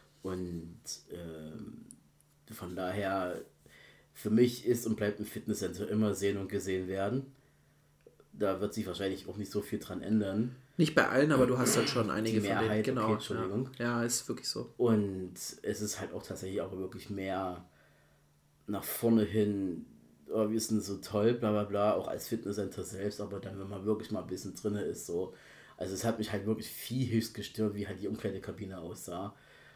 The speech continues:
Speaker 1: Ähm, das find ich halt überhaupt nicht toll. Äh, genauso wenig, wie man da einfach, <clears throat> wenn man jetzt, äh, stell dir mal vor, ich wär da alleine hingegangen. So, äh, äh,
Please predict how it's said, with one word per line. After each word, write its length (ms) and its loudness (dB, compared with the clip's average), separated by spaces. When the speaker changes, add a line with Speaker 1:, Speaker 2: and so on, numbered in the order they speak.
Speaker 1:
Ähm, 360 -6
das 120 -8
find 160 -2
ich 60 -6
halt 120 -6
überhaupt 560 -8
nicht 200 -4
toll. 320 -2
Äh, 160 4
genauso 380 0
wenig, 240 0
wie 60 -6
man 160 0
da 80 -2
einfach, 580 -2
<clears throat> 180 -20
wenn 640 6
man 140 4
jetzt, 240 -2
äh, 240 2
stell 140 0
dir 60 4
mal 100 4
vor, 160 4
ich 100 4
wär 80 6
da 60 6
alleine 260 6
hingegangen. 460 2
So, 360 -4
äh, 60 -2
äh, 720 -4